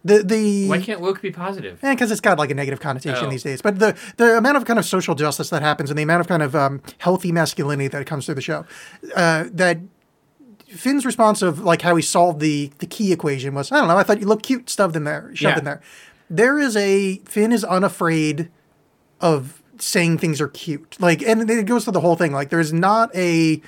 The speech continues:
Speaker 1: masculine bravado grossness. Like, this feels like it comes from a generation after ours.
Speaker 2: Yeah, I
Speaker 1: That
Speaker 2: mean, there was a, there was that, um, that joke in one of the, one of the earlier episodes that we've already discussed where he was kind of afraid of being, you know,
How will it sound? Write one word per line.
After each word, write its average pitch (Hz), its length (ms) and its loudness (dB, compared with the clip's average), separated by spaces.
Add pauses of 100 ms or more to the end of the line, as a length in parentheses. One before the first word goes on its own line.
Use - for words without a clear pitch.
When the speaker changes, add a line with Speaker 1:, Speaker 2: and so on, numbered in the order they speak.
(420)
Speaker 1:
masculine 175 680 0
bravado 147 720 2
grossness. 143 840 -8
Like, 156 160 -2
this 185 200 2
feels 240 300 0
like 208 100 0
it 180 80 -2
comes 175 200 0
from 170 100 -2
a 156 40 0
generation 143 460 -2
after 139 340 -6
ours. 135 320 -10
Speaker 2:
Yeah, 170 300 0
I 160 60 -4
Speaker 1:
That 175 180 4
Speaker 2:
mean, 180 160 -12
there 170 120 0
was 185 280 0
a, 139 300 0
there 143 180 -2
was 151 360 -2
that, 117 460 -4
um, 104 520 -10 (720)
that 110 380 -4 (580)
joke 123 520 -2 (120)
in 110 880 -6 (640)
one 139 180 -4
of 165 60 0
the, 143 60 -2 (200)
one 165 180 0
of 170 60 0
the 139 80 0
earlier 131 300 0
episodes 107 300 -4
that 110 80 -2
we've 107 100 -6
already 107 200 -6
discussed 101 540 -8
where 101 160 -4
he 110 160 -6
was 101 180 -4
kind 107 180 -8
of 98 80 -8
afraid 104 440 -8
of 95 100 -12
being, 95 340 -14
you 117 80 -10
know, 92 280 -14